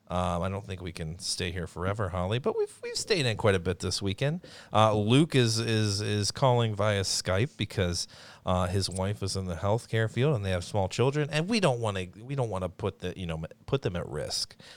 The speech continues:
So we thought a Skype call, you know, would be best. So we're doing our part, Casual Fam, to, to contain this virus, um, as best as possible. And, and I'm gonna tell you right now, I hope y'all got out and got supplies. And I hope you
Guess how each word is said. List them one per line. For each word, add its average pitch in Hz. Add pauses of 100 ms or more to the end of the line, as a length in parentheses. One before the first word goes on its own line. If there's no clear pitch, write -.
So -
we 120
thought 139
a -
Skype 92
call, 87 (280)
you 95
know, 92
would 87
be 90
best. 98
So 151
we're 214
doing 165
our 104
part, - (160)
Casual 85
Fam, 85
to, 85
to 90
contain 123
this 117
virus, 104 (380)
um, 95
as 95
best 110
as 101
possible. 95
And, 95
and 95
I'm 107
gonna 147
tell 147
you 120
right 113
now, 104
I 95
hope 147
y'all 107
got 98
out 92
and 90
got 92
supplies. 69 (400)
And 110
I 95
hope 135
you 107